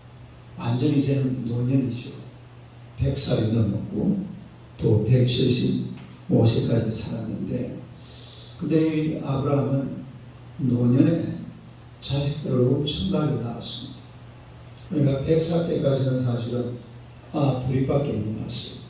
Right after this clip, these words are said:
하갈에게서 하나. 하갈에서 낳은 아들이 누구였죠?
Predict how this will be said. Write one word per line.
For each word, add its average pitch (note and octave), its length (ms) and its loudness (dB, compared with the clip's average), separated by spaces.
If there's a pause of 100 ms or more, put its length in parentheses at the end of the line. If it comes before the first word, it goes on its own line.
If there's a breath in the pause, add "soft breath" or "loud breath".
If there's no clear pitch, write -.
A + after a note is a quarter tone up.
(1040)
하갈에게서 B2 840 6
하나. G2+ 120 -6 (680)
하갈에서 C3+ 600 4
낳은 B2+ 160 2
아들이 B2 340 4
누구였죠? A#2+ 800 2